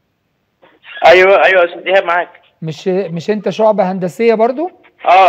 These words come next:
Speaker 1: آه، شعبة علم رياضة.
Speaker 2: إيه بقى، قول لي أنت عملت إيه في السؤال دوت وبتتوقع إيه؟
Speaker 1: بص يا أستاذ إيهاب، هو أنا أصلًا لما، يعني أنا في الأول خالص لما بلغت إني طلعت من الأوائل وكده ما كنتش أعرف لسه تفصيلة الدرجات ولا أي حاجة.
Speaker 2: مم.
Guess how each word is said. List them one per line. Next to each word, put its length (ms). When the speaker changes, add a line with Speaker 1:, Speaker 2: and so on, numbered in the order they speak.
Speaker 1:
آه، 20
شعبة 360
علم 140
رياضة. 320
Speaker 2:
إيه 180
بقى، 260
قول 240
لي 180
أنت 160
عملت 400
إيه 160
في 120
السؤال 460
دوت 380
وبتتوقع 760
إيه؟ 260
Speaker 1:
بص 420
يا 40
أستاذ 160
إيهاب، 260
هو 140
أنا 200
أصلًا 340
لما، 560
يعني 180
أنا 120
في 120
الأول 340
خالص 320
لما 120
بلغت 340
إني 460
طلعت 300
من 60
الأوائل 360
وكده 220
ما 60
كنتش 200
أعرف 240
لسه 200
تفصيلة 380
الدرجات 480
ولا 160
أي 160
حاجة. 260
Speaker 2:
مم. 280